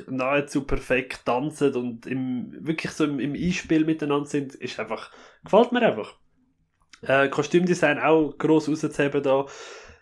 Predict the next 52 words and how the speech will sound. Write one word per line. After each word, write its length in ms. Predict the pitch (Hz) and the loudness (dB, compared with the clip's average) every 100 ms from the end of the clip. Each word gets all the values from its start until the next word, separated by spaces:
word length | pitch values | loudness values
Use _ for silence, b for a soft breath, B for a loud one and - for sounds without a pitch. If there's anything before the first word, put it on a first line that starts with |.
| - | -2
Du 100 | 131 | 2
hast 100 | 139 | 4
natürlich, 420 | 139 139 135 131 - | 4 4 4 2 2
ähm, 500 | 113 123 120 117 113 | 2 2 2 0 -4
so 140 | - | -8
die 80 | 117 | -8
klassischen 520 | 120 127 131 135 131 | -2 0 2 0 0
Elemente 440 | 120 123 143 170 - | 0 0 0 -2 0
gehabt, 180 | 143 131 | 0 2
der 520 | 123 120 117 113 107 _ - | 4 4 2 0 -6 _ -2
Geist 240 | 123 123 - | 0 0 -2
von 100 | 113 | -8
der 80 | 110 | -6
vergangenen, 600 | 120 151 175 170 156 147 | -2 2 4 4 2 0
von 160 | 123 | -2
der 340 | 120 117 - - - | 2 2 0 -10 -4
jetzigen 460 | 131 147 143 143 127 | 2 2 2 -2 -2
und 60 | 117 | -4
von 100 | 117 | 0
der 80 | |
zukünftigen 640 | 120 226 220 190 165 156 156 | 6 8 6 2 2 2 4
Weihnacht. 400 | 160 147 151 - B B B - | 4 4 2 -2 B B B -4
Die 80 | 135 | 0
sind 100 | 135 | 2
alle 280 | 123 127 | 4 2
drei 200 | 123 127 | 2 0
wieder 200 | 123 120 120 | 2 0 0
cool 100 | 143 131 | 0 0
verkörpert 640 | 123 160 170 165 156 151 | 0 2 2 2 0 2
worden. 340 | 143 139 127 - B B | 0 2 -2 -4 B B
Er 140 | - 123 | -4 0
hat 200 | 139 139 | 0 2
schon 180 | 151 147 | 0 2
ein 80 | |
paar 300 | 131 123 120 | 4 4 2
Cringe-Momente 840 | 120 160 175 165 151 147 143 139 139 | 0 0 2 2 0 2 0 0 0
drin 120 | 139 | 2
gehabt, 220 | 143 131 | 2 0
das 180 | 117 - | -2 -6
kann 140 | 110 110 | -6 -6
man 100 | 101 | -10
nicht 160 | 101 | -6
leugnen, 340 | 117 131 123 107 | -4 -2 -4 -6
das 280 | 98 - | -8 -12
ist 200 | - 123 | -10 0
einfach 400 | 139 131 127 - | 2 4 0 -6
so, 240 | 123 123 104 | -4 -2 0
aber 180 | 110 110 | -2 -4
er 60 | |
hat 100 | 117 | -6
jetzt 200 | 110 110 | -8 -8
nicht 200 | 117 113 | -8 -10